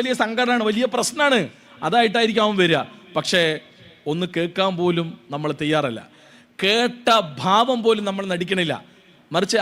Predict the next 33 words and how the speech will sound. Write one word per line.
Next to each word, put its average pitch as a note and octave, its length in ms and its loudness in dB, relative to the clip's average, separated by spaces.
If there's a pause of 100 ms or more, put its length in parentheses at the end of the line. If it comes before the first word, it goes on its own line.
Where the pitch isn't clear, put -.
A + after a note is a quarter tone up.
"ആ, - 20 2 (320)
ആ, G3+ 40 2 (100)
പോടാ, C4+ 140 4 (140)
പോയി E4+ 140 4
അവിടെ D4 140 4
പോയി C4 120 2
കളിക്കടാ, G#3 240 2 (180)
ഇവിടെ G#3+ 260 2
പിന്നെയും G#3+ 300 -2
വന്ന് F3+ 160 -2
പ്രശ്നം F3 220 -6
ഉണ്ടാക്കണം." C3+ 300 -4 (220)
അവൻ A3 200 0
പോവാണ്. A#3+ 260 4 (520)
രണ്ടാമത്തെ B3+ 540 2
അവൻ C#4 160 2
വട്ടം B3+ 240 2
അവൻ B3 180 0
വരും, G#3 200 4 (300)
ഇതുപോലെ G#3+ 400 0
അവൻ്റെ G#3 220 -2
പെൻസിൽ F#3 360 -2
പൊട്ടിയ, F3 220 0 (440)
ചിലപ്പോൾ F3+ 320 0
പെൻസിലിന് A#3 500 0
പകരം G#3+ 280 0 (360)
ചിലപ്പോൾ A3 300 2
വേറെന്തെങ്കിലും B3 500 4
ആയിരിക്കാം, G3 300 2
അവൻ്റെ F#3+ 200 -2
കളിപ്പാട്ടം G#3 500 0
വല്ലതും G3+ 240 -4
പൊട്ടിയതായിരിക്കാം. F3 560 -2